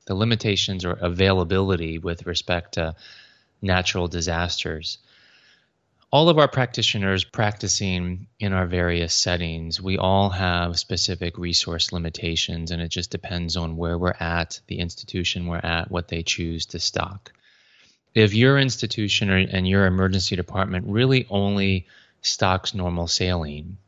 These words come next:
well, that's the fluid you have to resuscitate patients. You have to go with what resources you are provided.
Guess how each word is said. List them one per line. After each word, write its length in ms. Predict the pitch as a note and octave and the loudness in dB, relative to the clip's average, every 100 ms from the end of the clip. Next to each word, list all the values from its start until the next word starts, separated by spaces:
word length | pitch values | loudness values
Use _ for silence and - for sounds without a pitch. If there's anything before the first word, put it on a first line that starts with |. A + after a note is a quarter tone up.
| _ - | _ -2
well, 320 | F#2+ F2+ - _ _ _ _ | 0 0 -4 _ _ _ _
that's 260 | F#2+ G2+ - | 0 2 0
the 140 | A#2 | -6
fluid 400 | - F2+ E2+ E2+ | -4 -4 -4 -4
you 80 | F2 | -4
have 260 | E2+ E2+ F2 | -4 -6 -8
to 120 | F2 | -8
resuscitate 720 | E2+ - F2+ - - E2+ - | -4 -4 -4 -4 -6 -8 -8
patients. 600 | E2+ D#2 - - - - _ _ _ _ _ _ _ | -10 -8 -8 -8 -10 -12 _ _ _ _ _ _ _
You 140 | G2+ F2+ | -6 -2
have 180 | F2+ - | -2 -2
to 80 | F2+ | 0
go 160 | E2+ | 2
with 200 | E2+ E2+ | 0 0
what 260 | F2 E2+ - _ _ - | -2 -2 -6 _ _ -4
resources 580 | F#2 - F2 F2 F2+ E2 | 0 0 0 -2 -4 -2
you 140 | F2 | -2
are 60 | E2 | -2
provided. 640 | - E2+ E2+ G2 D#2 E2+ | -4 0 2 2 0 -6